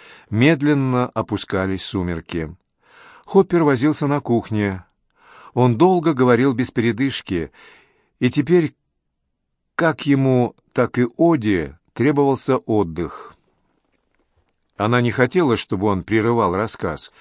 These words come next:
но глаза девочки тут же засияли, когда он упомянул её любимый перекус. Нет, любимую еду и точка. Пришло время для замороженных вафель Эгго.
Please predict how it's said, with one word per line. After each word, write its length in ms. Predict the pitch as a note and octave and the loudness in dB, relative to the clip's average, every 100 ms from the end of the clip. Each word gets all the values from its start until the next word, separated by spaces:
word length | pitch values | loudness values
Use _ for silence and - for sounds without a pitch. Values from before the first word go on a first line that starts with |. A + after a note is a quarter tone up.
| - - - - - | -20 -20 -20 -20 -2
но 180 | C#3+ D#3+ | 2 4
глаза 300 | D#3+ C#3+ D3 | 2 4 4
девочки 440 | D#3 D3 - B2 | 4 2 2 -2
тут 220 | B2 C#3 | 0 0
же 400 | A2+ C3 A#2+ A2 - | 0 2 2 0 -6
засияли, 640 | G2 B2+ - A2+ C#3 C3 | -6 -4 -2 -2 0 -2
когда 340 | G2+ G2 G2 A#2 | -2 -2 2 2
он 120 | G#2 | 2
упомянул 580 | G2 G#2 G#2 B2+ C#3+ C3 _ _ _ _ _ _ _ | -2 -2 0 0 0 -4 _ _ _ _ _ _ _
её 200 | A2+ A2+ | 2 4
любимый 440 | A2 F#2+ D3+ C#3+ | 4 4 2 2
перекус. 840 | C3 B2+ B2 - E2 - - - _ _ _ _ _ _ _ _ _ _ | -2 -2 -4 -6 -14 -12 -16 -18 _ _ _ _ _ _ _ _ _ _
Нет, 300 | A2 G#2+ F#2 | -4 -2 -2
любимую 580 | F#2 A2 B2 A#2 A2+ G2 - - | -2 0 0 2 0 -2 -10 -12
еду 460 | F#2+ B2 G2 D#3+ | -2 -2 2 2
и 160 | D#3 - | 2 -6
точка. 560 | - G2 - - D2+ - _ _ _ _ _ _ _ _ _ _ - - - - - | -4 -6 -6 -10 -12 -12 _ _ _ _ _ _ _ _ _ _ -20 -20 -20 -16 2
Пришло 320 | C3+ F#3+ G3+ | 2 6 6
время 300 | F3 E3 D3+ | 8 6 6
для 280 | C3+ C3 A#2+ | 6 6 6
замороженных 680 | B2 A#2+ C3+ C3 C3 A#2+ | 4 6 6 4 2 0
вафель 480 | G#2+ A2+ G#2 A#2 G#2+ - _ _ _ | 2 0 0 -2 -2 -8 _ _ _
Эгго. 560 | B2+ A2 F2+ F2+ F2+ D2 | 0 0 0 -2 -2 -2